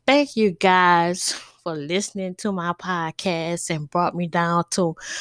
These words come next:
brought me up to one K. Yeah, as far as, as of yesterday, I'm one K. I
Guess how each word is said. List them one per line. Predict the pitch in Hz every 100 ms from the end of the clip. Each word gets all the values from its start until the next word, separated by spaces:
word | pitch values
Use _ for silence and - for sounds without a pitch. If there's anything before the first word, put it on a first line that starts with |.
| - -
brought | 208 226
me | 226 196 -
up | 214 208 -
to | 202
one | 170 185 190 190 -
K. | 208 196 185
Yeah, | 175 202 226 226 226 220 226 -
as | 175 -
far | - 185 180 -
as, | 185 170 - -
as | 180 175 170 180 -
of | 180 175 165
yesterday, | 156 190 - - 170 160 147 -
I'm | 160 160
one | 156 165 175 175
K. | - 196 175 160 - - - _
I | _